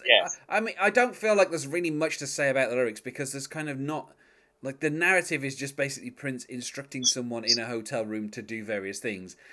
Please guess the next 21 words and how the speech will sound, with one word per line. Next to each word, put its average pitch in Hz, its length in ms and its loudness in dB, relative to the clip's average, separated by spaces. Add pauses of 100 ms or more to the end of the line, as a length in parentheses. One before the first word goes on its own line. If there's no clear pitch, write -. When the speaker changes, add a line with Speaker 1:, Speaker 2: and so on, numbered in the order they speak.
(260)
Speaker 2:
and 131 300 -2
then 131 220 0
also 131 580 -2
asking 117 380 -8
them 107 140 -4
questions 98 440 -6
about 90 220 -10
how 101 180 -8
they 90 140 -8
do 90 120 -10
those 87 200 -10
things. - 400 -4
<laughs> - 20 -2
And 226 260 4
so, 190 140 4
Speaker 1:
Like - 640 4
the - 160 0
hoochie 1077 320 -6
wanna - 300 -2
dance 127 340 10
thing, 107 220 2